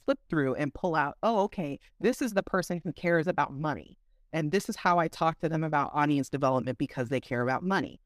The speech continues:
Okay, this is the person who came to news for altruistic reasons, and they really care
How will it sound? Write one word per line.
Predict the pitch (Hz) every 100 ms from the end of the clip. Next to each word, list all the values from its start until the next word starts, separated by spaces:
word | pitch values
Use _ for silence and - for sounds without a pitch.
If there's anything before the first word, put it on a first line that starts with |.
| _ _
Okay, | 196 214 226 233 190 170 127
this | 156 208 -
is | 220
the | 196
person | - 180 180 175
who | 156
came | - 175 180
to | 180
news | 165 165 156
for | - - 156
altruistic | 175 - 170 151 151 147 131
reasons, | 135 131 - - -
and | 156 147
they | 160
really | 185 202 202
care | - 165 156 156